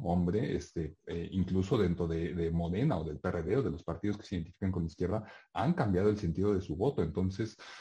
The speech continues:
eh, eh, eh, es, eh, al final lograron conseguir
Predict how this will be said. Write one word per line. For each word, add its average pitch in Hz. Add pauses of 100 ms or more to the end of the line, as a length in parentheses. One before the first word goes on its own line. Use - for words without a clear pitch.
(240)
eh, 85 (200)
eh, 95
eh, 92
es, - (640)
eh, -
al 92
final 104
lograron 131
conseguir 98